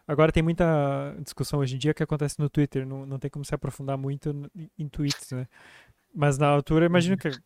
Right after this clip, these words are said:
Speaker 1: as pessoas, sei lá, em, em bares ou clubes de leitura, essas coisas ficavam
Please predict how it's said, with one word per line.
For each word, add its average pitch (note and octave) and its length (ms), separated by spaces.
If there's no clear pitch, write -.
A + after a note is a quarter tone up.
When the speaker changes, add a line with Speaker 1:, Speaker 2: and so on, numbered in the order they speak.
Speaker 1:
as D3 120
pessoas, D3 520
sei E3+ 120
lá, F#3 240
em, C3+ 220
em D3 100
bares C#3 340
ou C3 80
clubes C#3+ 280
de C3 80
leitura, C#3 460
essas B2+ 260
coisas D#3 300
ficavam D#3+ 440